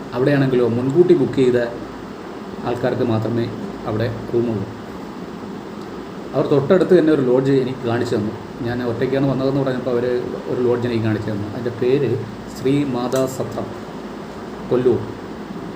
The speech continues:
പകൽ ആ സമയത്ത് നല്ല ചൂടായിരുന്നു. അതുകൊണ്ടാണ് ഞാനൊരു എ സി റൂം തന്നെ അവിടെ നോക്കി. വലിയ കുഴപ്പമില്ല. എ സി, ടി വി, ഡബിൾ ബെഡ്, വൃത്തിയുള്ള ബാത്റൂം, അലമാര എല്ലാം ഉണ്ട്.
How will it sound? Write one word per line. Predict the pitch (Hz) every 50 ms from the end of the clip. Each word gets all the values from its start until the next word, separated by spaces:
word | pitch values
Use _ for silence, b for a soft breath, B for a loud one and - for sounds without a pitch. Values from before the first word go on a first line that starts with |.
| - - - - - - - - - - - - - - -
പകൽ | 123 113 117 131 131
ആ | 120 120 117
സമയത്ത് | - 127 120 123 117 120
നല്ല | 113 104 107 117 127 135
ചൂടായിരുന്നു. | 135 - 117 107 113 123 117 110 104 104 98 - - - - - - - - - - - -
അതുകൊണ്ടാണ് | 110 113 117 117 120 117 120
ഞാനൊരു | 120 120 120 123 127 127 131
എ | 120 123 135
സി | 135 - 151
റൂം | 131 127 127 120
തന്നെ | 123 117 113 113 110 - - - -
അവിടെ | 120 110
നോക്കി. | 110 110 107 - - - - - - - - - -
വലിയ | 104 127 151
കുഴപ്പമില്ല. | 151 143 143 143 151 143 117 104 92 - - - - - - - - - - -
എ | 120 113 113 110
സി, | 107 - 113 107 113 113 110 -
ടി | 117 117 117 113
വി, | 110 110 113 110 - - - - - - - - - -
ഡബിൾ | 110 113 113 120 117
ബെഡ്, | 113 117 113 110 110 113 110 - - - - - - - - - -
വൃത്തിയുള്ള | - 135 120 - 135 120 117 120
ബാത്റൂം, | 113 113 110 110 110 - 120 120 135 123
അലമാര | 113 113 117 117 117 117 113 117
എല്ലാം | 120 110 113 110 117 117
ഉണ്ട്. | 104 101 95